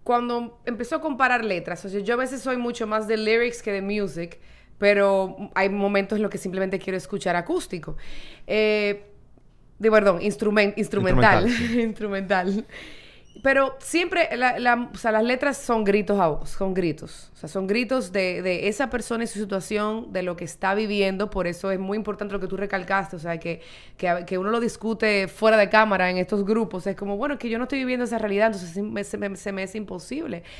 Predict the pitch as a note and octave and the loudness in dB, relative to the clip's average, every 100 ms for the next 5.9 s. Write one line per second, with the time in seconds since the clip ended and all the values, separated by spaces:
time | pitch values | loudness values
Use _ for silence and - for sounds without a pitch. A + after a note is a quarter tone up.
0 | - - G3 G3 G3 G3+ G#3+ G3+ G#3 G3+ | -12 -4 -2 0 0 -2 -2 0 2 4
1 | E3+ G3 F#3 G3 F#3+ A3+ - E3 D3+ D3+ | 2 2 2 2 2 -2 -2 -2 0 0
2 | A#3 A3 D3+ D3+ - - - F3 F3 F3 | 0 0 -2 -8 -18 -12 -2 0 0 0
3 | E3 D#3+ B3 D4+ F3 D3+ - - - - | -2 0 0 0 -2 -4 -16 -20 -20 -2
4 | B3 B3+ C4+ - B3+ C#4 E4 D#4+ C#4 B3 | 2 2 0 0 2 6 6 4 2 0
5 | G#3+ G3 A3+ B3+ A3 G3 - F#3 F3 | -2 -4 -4 -4 -4 -6 -6 -8 -8